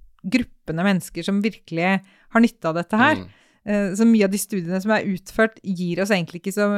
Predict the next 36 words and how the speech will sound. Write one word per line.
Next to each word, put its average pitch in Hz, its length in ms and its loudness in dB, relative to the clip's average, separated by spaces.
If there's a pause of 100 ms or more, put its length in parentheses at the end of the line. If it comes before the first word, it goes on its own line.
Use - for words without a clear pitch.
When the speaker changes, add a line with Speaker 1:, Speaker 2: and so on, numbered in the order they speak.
Speaker 1:
mye 196 160 0
nyttig 190 300 -4
informasjon. 202 320 0
Det 208 100 4
har 220 140 2
kommet 220 160 0
masse 247 340 2
bra 175 240 2
studier 170 380 -4
også, 220 200 2
altså, 180 200 -2
for 180 120 -6
all 175 160 0
Speaker 2:
Mm. 165 40 -4
Speaker 1:
del. 214 220 4 (400)
Men 214 160 4
hvis 220 160 0
man, 220 240 0 (180)
s-, - 160 -12 (320)
ek-, 220 180 -4
eksempel 196 640 -2
da, 156 120 2 (120)
hvis - 160 -2
du 247 100 -2
tar 185 360 2
en 220 140 4
gruppe 226 520 2 (360)
friske, - 440 -4
normalvektige 165 800 0
menn, 190 280 4 (540)
som 226 200 2
i 220 100 6
utgangspunktet 180 680 -2
har 190 260 4
en 190 160 -2
sånn 190 260 -2